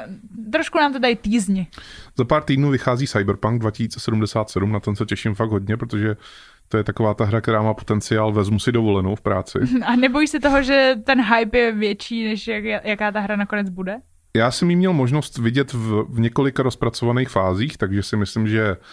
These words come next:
Speaker 2: eh, ne, že ten hype je oprávněný,
Speaker 1: Mhm.
Speaker 2: že jako ta hra opravdu bude tak dobrá. Eh, pak, eh, se docela dost těším na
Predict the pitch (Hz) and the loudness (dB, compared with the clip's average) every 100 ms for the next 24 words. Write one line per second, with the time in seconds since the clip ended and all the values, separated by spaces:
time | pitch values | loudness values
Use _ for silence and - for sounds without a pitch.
0 | - _ - 101 87 85 85 98 101 110 | -20 _ -6 -2 0 0 2 2 0 -2
1 | 120 104 104 117 - 107 104 95 95 90 | 0 2 0 0 0 2 2 2 2 4
2 | 127 - 190 107 95 - 107 104 98 92 | 4 2 0 -2 -2 -2 0 0 0 0
3 | 98 101 101 101 - 101 98 92 90 90 | 0 0 0 -2 0 -2 0 0 0 0
4 | 113 - - - - - - _ _ - | -4 -8 -20 -20 -20 -20 -20 _ _ -4
5 | 101 98 92 87 - 101 - 110 101 95 | 0 2 2 0 0 -2 0 0 2 0
6 | - 120 117 _ _ _ _ _ _ _ | -2 -2 -4 _ _ _ _ _ _ _
7 | - 151 - 185 170 156 - 120 - 135 | -4 -2 0 2 2 0 0 -2 0 0
8 | 131 123 110 | 2 2 0